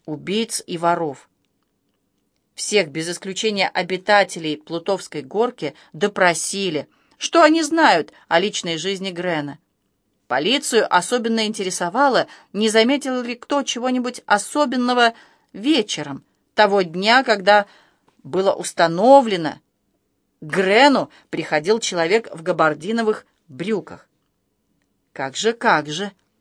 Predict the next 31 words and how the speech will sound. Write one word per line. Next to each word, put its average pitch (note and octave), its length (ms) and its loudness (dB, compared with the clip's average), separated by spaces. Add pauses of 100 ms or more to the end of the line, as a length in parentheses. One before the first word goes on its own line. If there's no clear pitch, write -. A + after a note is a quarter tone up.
(300)
Именно E3+ 420 -2
в - 60 -10
тот A#3 200 -2
вечер A#3+ 380 0
почти F#3+ 360 -4
все F#3 240 -2
заметили D#3+ 480 -4
нечто E3+ 400 -6
совершенно A3+ 760 -2
из G3 100 -4
ряда G#3 280 2
вон G#3 180 -6
выходящее. G#3 720 -6 (600)
На C#3+ 120 -10
Плутовской E3+ 640 -2
горке D#3+ 440 -2 (300)
стоял A3+ 380 6
такой A#3 320 2
шум A3 320 -2
и - 20 -6
гам, B3+ 280 4
словно G#3+ 300 -2
по G#3+ 160 2
меньшей A3+ 400 -2
мере A#3 360 2 (240)
с D#3+ 100 -10
десяток C4+ 640 4
убийц E4 460 0 (180)
истребляли F#3+ 640 0
друг E3 240 -6
друга. D3+ 340 -8